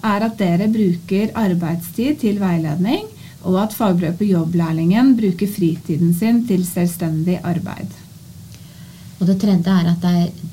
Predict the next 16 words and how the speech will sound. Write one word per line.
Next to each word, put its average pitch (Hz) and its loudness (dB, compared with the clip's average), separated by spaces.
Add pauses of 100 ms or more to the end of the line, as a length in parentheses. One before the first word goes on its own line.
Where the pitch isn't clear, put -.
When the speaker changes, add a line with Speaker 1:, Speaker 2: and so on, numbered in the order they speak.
Speaker 2:
du 196 4
som 208 2
veileder 160 2
som 190 2
er 185 6
fagpersonen, 165 2 (560)
og 185 2
det 185 6
er 160 0
du 156 4
som 165 0
er 175 0
satt - -6
inn 156 4
i 160 2
veilederrollen, 156 0